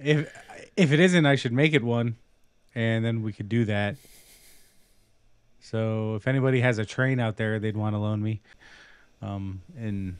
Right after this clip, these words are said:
a tequila brand they'd wanna promote, and somebody wants to make James Beard Award tacos to feed people.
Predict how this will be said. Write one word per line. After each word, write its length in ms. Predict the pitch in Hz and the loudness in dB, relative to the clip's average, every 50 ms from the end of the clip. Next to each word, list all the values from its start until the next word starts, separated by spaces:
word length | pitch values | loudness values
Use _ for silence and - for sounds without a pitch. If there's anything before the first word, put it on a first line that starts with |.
| - _ _ _ _ - - _ _ - | -16 _ _ _ _ -20 -20 _ _ -14
a 80 | 110 | -14
tequila 380 | - - - - 131 120 117 110 | -14 -10 -2 0 0 2 0 -2
brand 280 | 98 107 107 107 101 95 | -2 -2 -2 -2 -2 -4
they'd 120 | 101 - | -4 -4
wanna 200 | 104 104 104 98 | -4 -4 -4 -4
promote, 440 | - - 107 107 107 104 104 - - - | -6 -4 -4 -2 -2 -2 -4 -6 -8 -12
and 520 | 98 101 98 98 98 98 98 98 95 90 - _ _ _ _ _ _ _ _ _ - _ - - _ _ _ _ _ _ _ - | -8 -6 -4 -4 -4 -4 -6 -6 -8 -10 -14 _ _ _ _ _ _ _ _ _ -20 _ -20 -20 _ _ _ _ _ _ _ -14
somebody 280 | - - 139 123 120 123 | -4 -2 0 0 2 2
wants 220 | 120 120 113 104 | 0 0 -2 -4
to 60 | - 123 | -4 -4
make 320 | 117 110 110 - - - - - _ _ _ _ _ _ _ _ _ _ _ _ _ _ _ _ _ _ _ - _ - _ _ _ _ _ _ _ _ - _ _ _ _ _ _ _ _ _ _ _ - - _ _ - _ _ _ - | -4 -4 -4 -6 -10 -20 -20 -20 _ _ _ _ _ _ _ _ _ _ _ _ _ _ _ _ _ _ _ -20 _ -20 _ _ _ _ _ _ _ _ -20 _ _ _ _ _ _ _ _ _ _ _ -20 -20 _ _ -20 _ _ _ -4
James 340 | 120 131 131 127 123 110 101 | 0 0 2 2 0 -2 -2
Beard 300 | 92 123 123 120 120 117 | 0 0 0 0 0 0
Award 300 | 113 113 113 113 98 - | -2 -2 -2 -4 -4 -2
tacos 680 | - 120 120 120 - 113 110 107 107 - - - - - | -2 -2 -2 -2 -4 -6 -6 -6 -8 -10 -12 -20 -18 -10
to 120 | - 117 | -10 -8
feed 220 | 98 - 113 107 92 | -6 -6 -6 -6 -4
people. 320 | - 110 95 107 104 98 | -6 -6 -6 -6 -8 -8